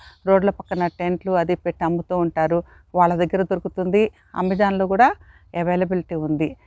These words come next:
ఎందుకు దీనికి ఇంత ప్రాచుర్యం అది చెప్పుకునే ముందు మరొక విషయం ఏంటంటే ఇందులో కొన్ని వందల జాతులు, వేల జాతులు ఉన్నాయి.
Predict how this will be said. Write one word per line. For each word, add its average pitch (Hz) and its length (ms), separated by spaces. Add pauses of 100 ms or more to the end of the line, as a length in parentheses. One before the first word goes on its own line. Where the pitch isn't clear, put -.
(140)
ఎందుకు 262 420
దీనికి 208 340
ఇంత 196 220 (100)
ప్రాచుర్యం 151 540 (280)
అది 196 140
చెప్పుకునే 214 520
ముందు 208 500 (380)
మరొక 233 260
విషయం 226 340
ఏంటంటే 208 520 (100)
ఇందులో 233 440
కొన్ని 220 640 (500)
వందల 202 460
జాతులు, 202 460
వేల 185 260
జాతులు 180 380
ఉన్నాయి. 151 240